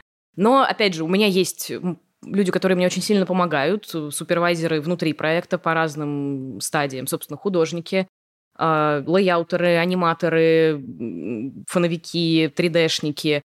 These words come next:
Это все очень классные, крутые люди. Кстати, половина из них изначально были тоже фанартерами. Вот. И если я просто вижу, что человек хорошо справляется, я м-, могу написать, или мне могут написать и сказать: "Ой, а вам там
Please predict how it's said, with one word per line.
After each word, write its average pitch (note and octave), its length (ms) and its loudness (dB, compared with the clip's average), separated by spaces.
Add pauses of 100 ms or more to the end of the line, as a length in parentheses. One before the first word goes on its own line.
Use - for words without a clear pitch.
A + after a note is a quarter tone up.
(280)
Это G3 160 0
все G#3 140 0 (100)
очень F#3 320 2
классные, E3+ 380 -2
крутые D#3 260 -4
люди. C4 180 2
Кстати, - 240 -2
половина F#3 360 2
из F3 200 0
них G#3 180 0
изначально F#3 500 -2
были E3 420 0
тоже D#3+ 160 -4
фанартерами. D3+ 600 -6 (360)
Вот. C#3 520 -8
И C#3+ 680 -2
если D#3 280 -2
я D#3 80 0
просто E3+ 200 -4
вижу, D#3+ 200 0
что - 120 -8
человек D3+ 500 -2 (200)
хорошо D3 640 -4 (400)
справляется, E3+ 680 -4
я D#3 240 0
м-, D3 280 -6
могу D3 260 -6
написать, - 680 -6
или F3 220 0
мне E3 300 0
могут F#3 200 -2
написать F3 380 -4
и E3 60 -14
сказать: D3 320 -4
"Ой, D#3+ 200 2
а C#3 80 0
вам D3+ 180 -2
там C#3+ 280 -2